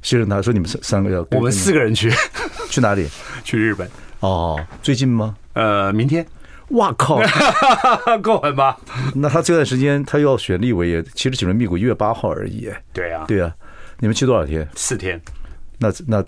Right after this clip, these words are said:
Speaker 1: 也只好这样子了。
Speaker 2: 对，对，对，就只好这样子，只好牺牲他，忍痛了。
Speaker 1: 本来，<laughs> 本来已经排好了。
Speaker 2: 对，本来就已经买好票了，都，
Speaker 1: 哦。
Speaker 2: 都，都已经规划好了。
Speaker 1: OK，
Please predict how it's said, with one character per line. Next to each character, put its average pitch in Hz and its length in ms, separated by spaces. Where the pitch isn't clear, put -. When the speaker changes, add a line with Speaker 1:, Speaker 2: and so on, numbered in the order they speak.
Speaker 1:
也 92 180
只 101 120
好 87 120
这 80 60
样 73 160
子 - 80
了。 - 80
Speaker 2:
对， 101 160
对， 95 180
对， 90 80
就 127 160
只 107 140
好 107 100
这 98 100
样 101 140
子， 87 140
只 123 100
好 110 80
牺 104 180
牲 104 140
他， 107 140
忍 101 220
痛 104 200
了。 90 220
Speaker 1:
本 127 180
来， 220 180
<laughs> - 200
本 123 120
来 156 60
已 143 40
经 127 160
排 127 180
好 95 220
了。 - 180
Speaker 2:
对， 143 100
本 117 160
来 123 80
就 202 140
已 175 60
经 127 100
买 110 200
好 104 140
票 104 300
了， 90 120
都， 104 140
Speaker 1:
哦。 104 480
Speaker 2:
都， 117 160
都 147 180
已 139 60
经 123 200
规 151 180
划 143 220
好 82 240
了。 - 140
Speaker 1:
OK， 85 300